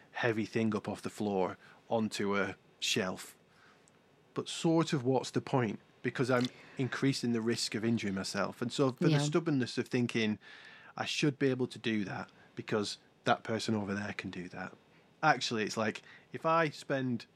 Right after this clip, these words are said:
Speaker 1: an hour trying to do that thing that possibly might injure myself, it means I'm not gonna be able to,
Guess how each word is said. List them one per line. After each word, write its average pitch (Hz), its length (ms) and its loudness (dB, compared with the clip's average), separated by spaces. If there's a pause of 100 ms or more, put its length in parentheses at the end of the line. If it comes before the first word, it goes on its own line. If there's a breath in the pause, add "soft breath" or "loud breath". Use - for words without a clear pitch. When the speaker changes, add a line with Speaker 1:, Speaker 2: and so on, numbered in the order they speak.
(240)
Speaker 1:
an 120 120 2
hour 107 340 2
trying 104 220 -2
to 98 60 -2
do 110 260 0
that 101 280 0
thing 101 320 0
that - 200 -4
possibly 104 400 0
might 101 220 0
injure 98 180 -2
myself, 95 380 -6
it 101 100 -8
means 127 320 2
I'm 104 140 0
not 101 160 -2
gonna 98 140 -2
be 95 100 0
able 95 160 0
to, 95 280 -4